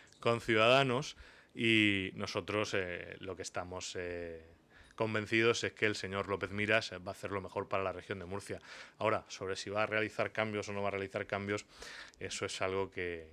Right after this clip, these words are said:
le compete a, a López Miras y le competerá a partir del sábado. Hoy lo principal es, eh, intentar convencer al resto de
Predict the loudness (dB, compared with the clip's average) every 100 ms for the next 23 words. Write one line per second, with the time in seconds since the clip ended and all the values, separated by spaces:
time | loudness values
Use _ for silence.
0 | -14 -10 -10 -10 -8 -8 -6 -6 -6 -10
1 | -18 _ -2 0 0 2 6 6 6 2
2 | -16 -4 0 0 0 -2 2 6 6 6
3 | 4 2 -2 -4 -2 4 6 6 4 -2
4 | -6 0 0 0 -6 -8 -6 -6 -6 0
5 | 2 6 6 4 0 -2 -4 -4 -2 -2
6 | -2 0 2 2 0 -2 -2 -2 -2 -4